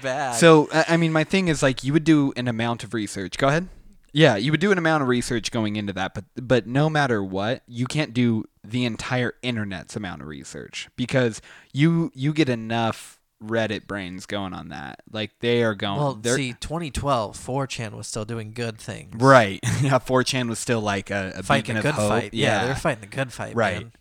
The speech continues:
Speaker 1: They were sending Taylor Swift to deaf schools,
Speaker 2: Yeah.
Speaker 1: like, all sorts of
Speaker 2: <laughs>
Speaker 1: good stuff.
Speaker 2: That's right. That's right. And, and that's,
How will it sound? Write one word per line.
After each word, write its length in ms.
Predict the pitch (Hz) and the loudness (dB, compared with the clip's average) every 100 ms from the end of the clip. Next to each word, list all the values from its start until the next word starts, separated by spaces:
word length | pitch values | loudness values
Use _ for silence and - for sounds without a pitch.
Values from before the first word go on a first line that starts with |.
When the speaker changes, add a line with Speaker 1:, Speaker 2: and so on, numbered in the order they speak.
| - | -14
Speaker 1:
They 60 | |
were 40 | 127 | -8
sending 280 | - 135 107 | -6 -6 -6
Taylor 280 | 131 117 | -4 -2
Swift 320 | 110 131 120 - | -4 -4 -6 -6
to 60 | |
deaf 260 | - 131 123 | 0 2 2
schools, 580 | - - 123 120 120 117 | -2 -2 0 0 0 0
Speaker 2:
Yeah. 240 | 113 175 | 0 0
Speaker 1:
like, 260 | 120 165 185 | -2 -2 -2
all 100 | 135 | -2
sorts 300 | 117 135 131 | 2 2 2
of 60 | 120 | -2
Speaker 2:
<laughs> 0 | |
Speaker 1:
good 140 | 107 | 0
stuff. 340 | - 165 - 160 | 4 4 4 2
Speaker 2:
That's 220 | 131 - | 0 -2
right. 420 | 113 110 110 104 - | -2 0 0 -4 -8
That's 220 | 104 - | -12 -10
right. 240 | 90 92 - - - - | -10 -10 -14 -18 -18 -4
And, 260 | 151 151 131 _ _ | 0 0 0 _ _
and 200 | 127 123 | -2 2
that's, 400 | 123 120 - - | 4 4 2 -10